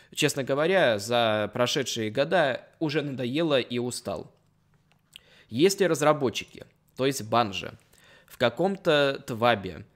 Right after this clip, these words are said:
или в какой-то новости – анонсирует изменения, которые на бумаге изначально выглядят очень плохо и негативно,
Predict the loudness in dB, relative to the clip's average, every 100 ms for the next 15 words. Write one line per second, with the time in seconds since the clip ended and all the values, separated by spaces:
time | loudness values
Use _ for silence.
0 | _ -6 -4 -2 -4 -2 -2 -2 -2 -2
1 | -2 -4 -10 -14 -18 -20 _ _ _ _
2 | -4 0 0 -2 0 2 2 -2 -4 -4
3 | -4 -2 -2 0 0 0 0 2 2 -2
4 | -14 -10 0 2 2 2 2 0 -2 -2
5 | 0 0 0 -4 -8 -8 -4 -4 0 0
6 | -2 -2 -4 -2 -6 -6 -6 -4 -4 -8
7 | -8 -2 0 0 -6 -6 -6 -4 -4 -6
8 | -4 -4 -2 -6 -8